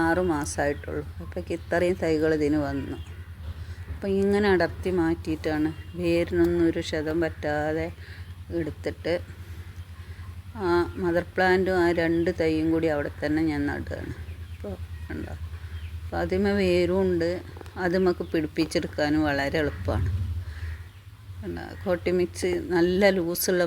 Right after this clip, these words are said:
മണ്ണാണ്. ഇപ്പം ഈ എല്ലുപൊടി ആകുമ്പോൾ അത്യാവശ്യം വളവുമായി. അതിലൊരു പൊടി സാഫ് ആ പൊട്ടിച്ചെടുത്ത് കൊടുത്ത്, ആ, ഫംഗസ് ഒന്നും കയറാതിരിക്കാൻ ആ സാഫ് ഒന്ന് പുരട്ടി കൊടുത്താൽ മതി.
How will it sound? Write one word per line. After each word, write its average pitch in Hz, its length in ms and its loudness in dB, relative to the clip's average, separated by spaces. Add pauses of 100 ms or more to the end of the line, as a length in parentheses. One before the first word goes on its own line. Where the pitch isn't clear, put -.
മണ്ണാണ്. 151 520 0 (800)
ഇപ്പം 185 180 -6
ഈ - 20 -2 (140)
എല്ലുപൊടി 190 480 4
ആകുമ്പോൾ 185 380 4
അത്യാവശ്യം 180 460 2 (120)
വളവുമായി. 165 560 4 (220)
അതിലൊരു 185 440 2 (420)
പൊടി 185 200 2 (100)
സാഫ് 175 480 4 (220)
ആ 170 40 4 (140)
പൊട്ടിച്ചെടുത്ത് 175 680 -2
കൊടുത്ത്, 160 320 0 (480)
ആ, 175 40 -6 (680)
ഫംഗസ് 175 460 0
ഒന്നും 175 260 2
കയറാതിരിക്കാൻ 165 840 2
ആ - 100 2
സാഫ് 160 440 -2
ഒന്ന് 170 160 2 (100)
പുരട്ടി 147 420 -2
കൊടുത്താൽ - 400 -8
മതി. - 180 -14